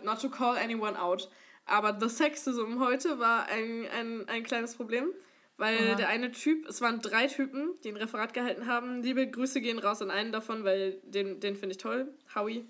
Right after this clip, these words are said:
Speaker 1: an der Stelle, lieber an Howie. Ähm, aber, ähm, der eine von den dreien hat halt so einen Kommentar gedroppt von wegen, ähm, also es war so ein Bild von einem Typen und zwei Frauen
Speaker 2: Mhm.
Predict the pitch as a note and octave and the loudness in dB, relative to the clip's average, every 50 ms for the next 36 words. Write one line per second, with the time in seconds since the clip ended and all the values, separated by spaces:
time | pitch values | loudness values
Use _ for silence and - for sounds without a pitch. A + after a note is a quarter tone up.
0 | - - G#3 G3+ G3+ A3+ - A3 G#3+ G#3+ A3+ A#3 A3+ - - _ _ - G3 G#3+ | -14 -12 -8 -6 -6 -6 -6 -6 -8 -6 -8 -8 -10 -14 -20 _ _ -12 -10 -6
1 | G3 F#3+ F#3+ G3 G3 G3 G#3 A#3 C4+ C#4+ C#4+ - G3+ F#3 - - - - - A3+ | -4 -4 -4 -4 -4 -4 -4 -4 -4 -6 -8 -12 -14 -14 -16 -18 -12 -4 -2 0
2 | A3+ A#3 A#3 A#3 A#3 A#3 A#3+ B3 B3 - - - - - - - - A3+ A#3+ A#3 | 0 0 0 -2 -4 -6 -8 -10 -12 -16 -20 -20 -20 -20 -12 -2 2 4 4 4
3 | A3 G#3+ A#3 A#3 A#3 A#3 A#3 A3+ A3+ A3 A3+ G#3 A3 A3 G#3+ G#3 G#3 G#3 G#3 G#3+ | 4 2 2 4 4 4 4 2 0 0 -2 -2 -2 -2 -2 -4 -4 -6 -6 -6
4 | G#3 G3+ - _ _ _ _ - - _ _ - - - - B3+ A#3 G#3+ F#3+ G3+ | -8 -10 -14 _ _ _ _ -20 -20 _ _ -18 -16 -12 -4 0 2 2 2 2
5 | A3 A#3+ A#3 - B3 A3+ A3 G#3+ G#3 G3 G3+ G#3 G#3+ A#3 A#3 A#3 G#3 G3 - A3 | 0 -2 -2 -2 -2 -4 -4 -4 -2 0 0 0 0 0 -2 -2 -2 -2 0 0
6 | G#3 G3 G3 G3 G3 F#3+ G3 - - - - _ - G#3+ - A3 G#3 G#3 G3+ G3+ | 2 2 2 2 0 -2 -4 -6 -8 -8 -10 _ -16 -8 -6 -6 -4 -4 -4 -4
7 | G3 A3+ G#3 G3 G3+ - A3 G3 G3+ G3 G3+ F#3+ F#3+ G3 G3 G3+ G3+ - - G#3 | -4 -4 -4 -4 -2 0 0 0 0 0 -2 -4 -2 -2 -2 -2 -4 -10 -12 -10
8 | F#3+ G3 F#3+ G3 G3 G3 F#3+ G3 G3 G3 G3 G3 G3 G3 - _ _ _ _ _ | -10 -8 -6 -4 -4 -4 -4 -4 -6 -6 -8 -8 -10 -14 -20 _ _ _ _ _
9 | _ - G3+ G3 G3 G3 - G#3+ G#3 G3+ - A3+ G#3+ G3+ F#3+ F#3+ F#3 G3 G#3+ B3+ | _ -8 -6 -6 -6 -4 -4 -4 -4 -4 -4 -2 -2 -2 -2 -2 0 0 0 0
10 | B3 A#3+ - G#3 G3 G3 F#3+ F#3+ F#3+ F#3+ F#3+ - - B3 A#3 A#3 G#3 G3 F#3+ F#3+ | 0 -2 -4 -4 -2 -2 -2 -2 -2 -2 -4 -4 -4 -4 -4 -4 -4 -6 -6 -2
11 | - F#3 F3+ F#3 - - F3 F3 F#3 A3 B3+ D4+ - - A3+ G#3+ A3+ | -2 -2 -2 -4 -4 -2 -2 0 0 -2 -4 -6 -6 -4 -4 -4 -4